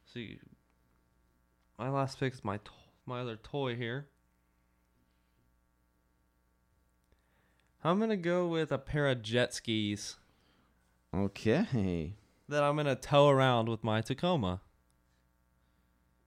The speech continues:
Speaker 2: He's got a pair of jet skis. Jet skis are sick.
Speaker 1: Dude,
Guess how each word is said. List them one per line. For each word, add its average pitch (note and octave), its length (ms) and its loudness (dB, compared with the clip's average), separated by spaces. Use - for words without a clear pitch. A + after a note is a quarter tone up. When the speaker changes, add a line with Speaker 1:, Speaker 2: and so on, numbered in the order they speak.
Speaker 2:
He's A#2 140 0
got A2+ 200 4
a G2+ 80 4
pair G#2 280 4
of D#2+ 140 -2
jet F2+ 420 0
skis. C2+ 600 -8
Jet G2 180 2
skis A#2 220 2
are F#2 100 4
sick. G2 560 4
Speaker 1:
Dude, B2+ 320 0